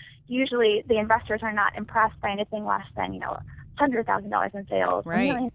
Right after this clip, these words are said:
Speaker 1: fifty dollars is not usually an impressive number for them. But
Speaker 2: They, they want, like, proof of concept first.
Speaker 1: Yeah. So we, we were really at that stage, which is, is incredible that we were even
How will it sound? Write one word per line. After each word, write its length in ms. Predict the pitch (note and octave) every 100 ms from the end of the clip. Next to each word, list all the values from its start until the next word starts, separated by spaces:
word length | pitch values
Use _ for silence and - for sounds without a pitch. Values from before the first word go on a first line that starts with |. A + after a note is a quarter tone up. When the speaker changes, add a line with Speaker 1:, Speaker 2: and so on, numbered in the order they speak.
| -
Speaker 1:
fifty 220 | D4 D4
dollars 340 | A3+ A3 G#3+
is 140 | G#3+ G#3+
not 240 | A3+ A#3
usually 320 | A3 A3+ G#3+
an 80 | G#3
impressive 440 | G#3 - A3+ A3+ A3
number 300 | G#3+ G3+ G#3
for 80 | -
them. 320 | F2 - G#3
But 140 | G#3 G3
Speaker 2:
They, 160 | A3
they 140 | F#3+ A#3
want, 180 | B3+ A3
like, 160 | G#3
proof 220 | - A3
of 100 | E3+
concept 420 | - G#3 C4 D3 -
first. 460 | G#3 F#3 - - -
Speaker 1:
Yeah. 220 | A3 - - - -
So 160 | B3+
we, 100 | B3+ C4+
we 120 | A#3+
were 100 | C4
really 280 | A#3+ D4 D4
at 120 | A#3+
that 160 | A3 G3+ -
stage, 360 | - A3 G3+ G3+
which 100 | G#3
is, 100 | G3 - _ -
is 220 | G#3 F#3+ _ _ _ _ -
incredible 640 | G#3+ - C#4 C#4+ A3+ F#3+
that 140 | F#3 G3
we 80 |
were 80 | G#3
even 320 | G3+ G#3 G3